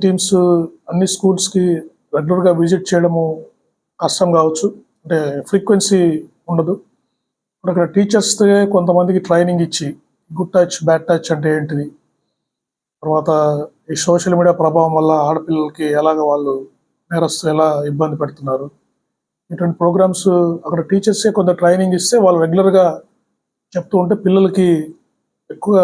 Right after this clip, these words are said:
రీచ్ అవుతుంది అనేది నా అభిప్రాయం. శక్తి టీమ్స్ వెళ్తూనే అక్కడ లోకల్ స్టాఫ్ను కూడా ట్రైన్ చేసి ప్రోగ్రామ్స్ కండక్ట్ చేస్తే మరింత ఎఫెక్ట్ ఉంటుందని నేను ఎస్పీ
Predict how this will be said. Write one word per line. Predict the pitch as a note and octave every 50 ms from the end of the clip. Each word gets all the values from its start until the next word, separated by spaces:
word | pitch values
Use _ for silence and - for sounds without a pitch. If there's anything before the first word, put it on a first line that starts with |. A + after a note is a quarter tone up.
| - E3+
రీచ్ | F3+ F#3 F#3 F#3+
అవుతుంది | F#3 F3 F3+ - F3+ E3+
అనేది | E3+ E3 E3 D#3+
నా | D3+ D3+
అభిప్రాయం. | D#3 D#3 D#3 E3 E3 D3 D3 E3 B3+ C4 _ _ _ _ _ _ _ _ _ _ _ _ _ _ _ _ _ _ -
శక్తి | D#3+ D3 - F#3 E3
టీమ్స్ | F#3+ G3 G3+ G3 F#3+ F#3
వెళ్తూనే | F#3+ F#3+ G3+ G3+ G3+ A#3+ C4 G3+
అక్కడ | G3 F#3 F3 E3+ E3 F3
లోకల్ | F#3+ G3 - G#3 G3 -
స్టాఫ్ను | - G3+ F#3 F3+ - F#3+ F#3 F#3
కూడా | F#3 F#3 - -
ట్రైన్ | F3 F3+ F#3 F3+ F3+
చేసి | F#3 F3 - - G3+ F#3 - - -
ప్రోగ్రామ్స్ | E3+ E3+ F3+ F3+ F3 F3 - - -
కండక్ట్ | E3 E3 E3 E3 - -
చేస్తే | E3+ E3 - - A3+ - - _ _ _ _ _ _ _ _ _ _ _ _ _ F3
మరింత | D#3 E3+ F#3+ F#3 F#3+ F#3+ E3+
ఎఫెక్ట్ | - G3 F3+ - F3+ E3+
ఉంటుందని | E3+ F3 E3 D#3+ D#3+ D#3+ F3+ G3 F3+
నేను | E3 D#3 D3+ C#3+ C3+ C3+ C3 C3 _ _ _ _ _ _ _ _ _ _ _ _ - -
ఎస్పీ | - - -